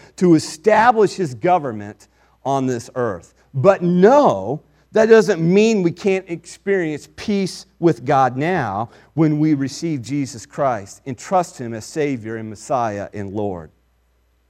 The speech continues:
And so in the words of the angel, "Fear not."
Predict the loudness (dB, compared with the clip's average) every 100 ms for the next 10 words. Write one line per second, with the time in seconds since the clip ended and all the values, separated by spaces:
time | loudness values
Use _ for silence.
0 | _ _ _ _ _ -14 -4 -2 -2 -2
1 | -2 0 0 -2 -6 _ -4 -4 -8 -10
2 | -10 -10 -10 -14 -18 -20 _ _ _ _
3 | _ _ _ _ _ _ _ _ _ _
4 | _ _ _ -6 -6 -6 -10 -14